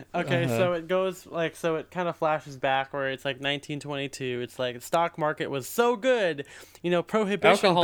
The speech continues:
Speaker 2: was so
Speaker 1: backfired
Speaker 2: cheap,
Speaker 1: because,
Speaker 2: yeah.
Speaker 1: you know, everyone was buying alcohol. It was so cheap. Everyone had it. You know, and I moved, as soon as I finished college, I moved from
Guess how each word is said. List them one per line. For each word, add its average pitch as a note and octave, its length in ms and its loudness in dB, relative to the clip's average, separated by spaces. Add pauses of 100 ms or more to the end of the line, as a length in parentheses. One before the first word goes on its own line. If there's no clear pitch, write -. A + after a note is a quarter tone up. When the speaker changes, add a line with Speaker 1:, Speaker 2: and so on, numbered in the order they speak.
Speaker 2:
was A#3+ 140 2
so - 120 4
Speaker 1:
backfired D#3 360 4
Speaker 2:
cheap, B2+ 60 -12
Speaker 1:
because, B2+ 480 2
Speaker 2:
yeah. E3+ 60 -4
Speaker 1:
you F3+ 60 0
know, D#3 240 0
everyone F#3 280 0
was D#3 200 -4
buying F3 260 0
alcohol. F3 280 0
It D#3+ 60 -2
was D3+ 100 -6
so F3+ 200 0
cheap. F3+ 320 -2
Everyone D#3+ 320 -4
had E3 280 0
it. E3+ 220 -2 (520)
You D3+ 80 -4
know, D#3 180 2
and D3 100 -2
I F3 140 4
moved, F3 360 -2
as C#3+ 220 0
soon G3+ 140 -4
as F#3+ 100 -6
I F3+ 80 2
finished F3+ 440 -4
college, F3+ 480 0
I C#3 120 -2
moved D#3+ 420 -4
from C#3 380 -4